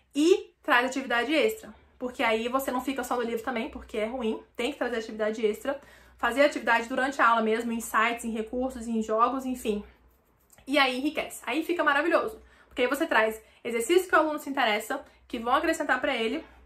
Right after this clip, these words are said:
né, os deveres de casa também, porque aí não precisa usar só o dever de casa do workbook, eu não trabalho só com workbook. Eu trabalho com workbook e mais exercícios que eu preparo e vou trabalhando de acordo com a necessidade do aluno também.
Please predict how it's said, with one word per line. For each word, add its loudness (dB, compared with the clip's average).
né, -4
os -2
deveres -2
de -14
casa -4
também, 0
porque -6
aí 0
não 4
precisa 4
usar 2
só 0
o 4
dever -2
de -10
casa 2
do -2
workbook, 0
eu 0
não -2
trabalho 4
só -4
com -8
workbook. 0
Eu 0
trabalho 4
com -8
workbook -2
e -2
mais 4
exercícios 0
que -4
eu 0
preparo 4
e 0
vou 2
trabalhando 4
de 2
acordo 0
com -2
a 0
necessidade 0
do 2
aluno 0
também. -2